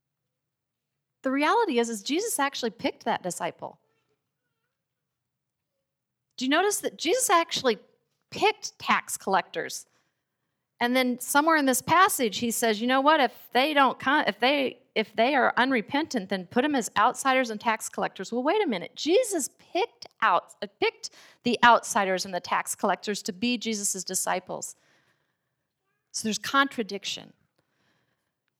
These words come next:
And here's the quote from Esther Duval.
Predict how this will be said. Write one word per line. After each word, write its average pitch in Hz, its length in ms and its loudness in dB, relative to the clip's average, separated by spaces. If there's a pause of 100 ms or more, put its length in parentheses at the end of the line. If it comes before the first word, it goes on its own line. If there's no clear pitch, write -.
(1600)
And 247 120 0
here's 320 200 2
the 359 80 0
quote 262 300 8
from 233 140 -4
Esther 214 240 0
Duval. 175 800 0